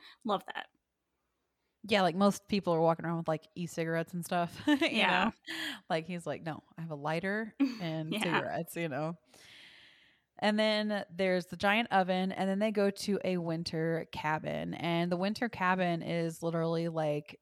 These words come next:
Speaker 2: it is so cold that they can see their breath,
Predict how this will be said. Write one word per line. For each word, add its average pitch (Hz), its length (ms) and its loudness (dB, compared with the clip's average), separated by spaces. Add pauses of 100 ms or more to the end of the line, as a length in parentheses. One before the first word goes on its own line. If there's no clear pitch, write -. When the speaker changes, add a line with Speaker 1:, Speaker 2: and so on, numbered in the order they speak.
Speaker 2:
it 170 220 2
is 170 640 -2 (140)
so 233 260 8
cold 196 460 4
that 170 240 2
they 165 100 2
can 165 240 -6
see 160 180 -8
their 151 200 -6
breath, 175 420 4